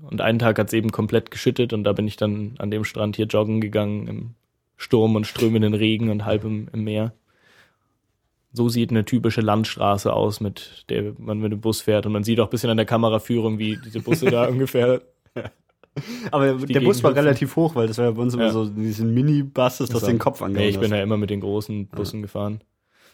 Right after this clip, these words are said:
Speaker 1: Genau, der Latt liegt jetzt in den Bergen und hat
Speaker 2: Oh,
Speaker 1: einen
Speaker 2: sch-
Speaker 1: Eiffelturm.
Speaker 2: <laughs> Ich wollte gerade sagen,
Speaker 1: So, nur
Speaker 2: krass.
Speaker 1: eine Handy-, Handymaste im Wesentlichen oder Fernsehantenne oder sowas. Und das sind, äh, Marie und Christoph, mit denen war ich ungefähr eine Woche unterwegs.
Speaker 2: Mhm.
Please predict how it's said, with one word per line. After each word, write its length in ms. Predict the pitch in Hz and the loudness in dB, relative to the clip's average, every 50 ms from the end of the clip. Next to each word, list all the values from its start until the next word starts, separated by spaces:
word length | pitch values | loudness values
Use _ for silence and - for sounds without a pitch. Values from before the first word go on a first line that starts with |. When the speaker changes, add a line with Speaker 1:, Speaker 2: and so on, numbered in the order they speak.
| _ _ _ _ _ _ _ _ | _ _ _ _ _ _ _ _
Speaker 1:
Genau, 140 | 165 147 107 | -2 0 2
der 140 | 98 107 110 | 2 4 4
Latt 180 | 113 - - 151 | 4 2 2 0
liegt 200 | 143 135 - 135 | -2 -2 -2 -4
jetzt 100 | 123 - | -4 -2
in 60 | 123 | 0
den 120 | 113 110 | 0 0
Bergen 380 | 104 107 107 113 135 160 185 170 | 2 2 4 4 2 0 0 -2
und 80 | 147 127 | -2 0
hat 80 | 123 101 | 2 2
Speaker 2:
Oh, 20 | 110 | 2
Speaker 1:
einen 80 | 117 110 | 2 2
Speaker 2:
sch- 40 | 104 | 2
Speaker 1:
Eiffelturm. 540 | - 123 135 - 165 156 - 139 160 175 196 180 139 | 2 0 2 2 0 0 2 2 4 4 4 2 0
Speaker 2:
<laughs> 100 | - - | -2 -6
Ich 180 | - 131 - - | -8 -10 -10 -8
wollte 160 | - 117 113 - | -10 -10 -6 -2
gerade 140 | - 98 87 | -2 -2 0
sagen, 260 | 107 117 123 110 110 | 0 0 0 -2 0
Speaker 1:
So, 80 | 104 117 | 2 2
nur 80 | 117 117 | 4 4
Speaker 2:
krass. 100 | 117 113 | 4 4
Speaker 1:
eine 80 | 110 110 | 4 2
Handy-, 260 | 113 113 110 110 110 | 2 2 0 -2 -2
Handymaste 520 | 113 113 110 110 107 104 101 101 - 101 | -4 -4 -4 -2 -2 -2 -4 -4 -6 -8
im 60 | 101 | -6
Wesentlichen 360 | 101 101 101 104 101 98 - 107 | -6 -6 -6 -6 -8 -8 -8 -8
oder 160 | 101 95 95 | -8 -8 -8
Fernsehantenne 760 | - - 104 101 104 107 107 107 104 101 - 104 101 104 101 | -4 -4 -2 -2 0 0 0 0 -2 -2 -2 -2 -2 -2 -4
oder 160 | 101 101 101 98 | -4 -4 -4 -6
sowas. 280 | 104 104 107 110 - - _ _ - - - _ - - | -4 -4 -6 -6 -8 -14 _ _ -20 -20 -20 _ -20 -8
Und 60 | - 123 | -2 -2
das 120 | 123 - | 0 2
sind, 280 | 143 131 127 120 - - | 2 2 2 0 -2 2
äh, 300 | 120 120 117 113 113 113 | 2 4 6 6 4 4
Marie 320 | 113 113 110 113 127 127 | 4 2 2 2 2 0
und 80 | 123 120 | 0 -2
Christoph, 480 | - - 120 - - 127 143 160 - - | -2 -4 -6 -2 2 2 2 2 0 -4
mit 140 | 131 120 120 | -4 -2 2
denen 200 | 120 117 117 113 | 2 2 2 4
war 160 | 110 107 107 | 2 2 2
ich 200 | 107 - - - | 2 -2 -6 -8
ungefähr 240 | - 110 107 - - | -6 -6 -2 0 2
eine 120 | 104 104 101 | 2 4 2
Woche 200 | 104 101 - 110 | 2 0 0 -2
unterwegs. 500 | 107 104 104 101 104 110 113 - - - _ _ | -2 0 0 0 0 0 -2 -4 -12 -18 _ _
Speaker 2:
Mhm. 220 | - 98 98 107 | -6 -6 -6 -6